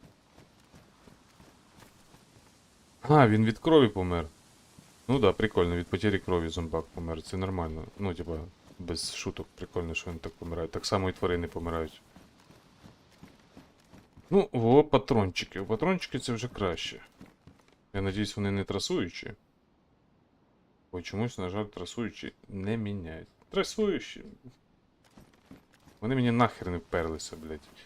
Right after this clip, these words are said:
Я не можу поміняти. Треба, до речі, буде за це адміну тікет написати.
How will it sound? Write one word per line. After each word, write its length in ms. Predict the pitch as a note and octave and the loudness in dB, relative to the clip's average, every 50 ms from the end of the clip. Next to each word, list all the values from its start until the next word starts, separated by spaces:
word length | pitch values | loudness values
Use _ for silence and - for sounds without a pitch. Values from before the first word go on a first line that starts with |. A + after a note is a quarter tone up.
| - - - | -18 -8 -4
Я 80 | G2+ G2 | -2 0
не 100 | A2 A2+ | 2 2
можу 260 | A#2 A2+ G2 F2+ F2 | 2 2 0 0 -2
поміняти. 600 | - - F2 F2 F2 E2+ E2+ E2 - - - - - - _ _ _ - - - - _ _ _ - - - _ _ _ _ - - - - - _ _ - - - - _ _ _ _ - - - _ _ _ - - - - _ - - - - - - _ - - - - - - _ - - - - - - _ _ _ _ _ _ _ _ _ _ _ _ _ _ _ _ - - - _ - - - - _ _ _ _ _ _ _ _ | -4 -4 -4 -2 -2 -2 -2 -4 -4 -6 -12 -18 -18 -20 _ _ _ -20 -20 -20 -20 _ _ _ -20 -20 -20 _ _ _ _ -20 -20 -20 -20 -20 _ _ -20 -20 -20 -20 _ _ _ _ -20 -20 -20 _ _ _ -20 -20 -20 -20 _ -20 -20 -20 -20 -20 -20 _ -20 -20 -20 -20 -20 -20 _ -20 -20 -20 -20 -20 -20 _ _ _ _ _ _ _ _ _ _ _ _ _ _ _ _ -20 -20 -20 _ -20 -20 -20 -20 _ _ _ _ _ _ _ _
Треба, 200 | - - G2+ F#2+ | -6 -2 -2 0
до 80 | F#2 F#2+ | 0 0
речі, 540 | F#2+ F#2+ F#2 - - G2+ F#2+ F#2 F2+ F2 - - | 0 0 -2 -2 -4 -4 -2 -2 -2 -4 -6 -8
буде 440 | - G2 F#2 F#2 F2+ F#2 F2+ F2 F2 - _ - - - - - _ _ _ _ _ _ _ _ _ _ _ _ _ _ _ _ _ - | -10 -8 -6 -6 -4 -2 -2 -2 -2 -6 _ -20 -20 -20 -20 -20 _ _ _ _ _ _ _ _ _ _ _ _ _ _ _ _ _ -12
за 160 | G2 F#2+ F#2 | -10 -10 -8
це 240 | - - - G2 F#2 | -6 -2 0 0 0
адміну 360 | F2 F#2 F#2 F#2 F2+ F2+ E2+ | 0 -2 -4 -2 -2 -4 -4
тікет 380 | - - G2 - - F#2 - | -6 -6 -8 -8 -8 -8 -8
написати. 600 | F#2+ F2 - - F2 - - G#2+ G#2 - - F2 | -8 -10 -8 -8 -6 -2 -2 -2 -2 -2 -4 -10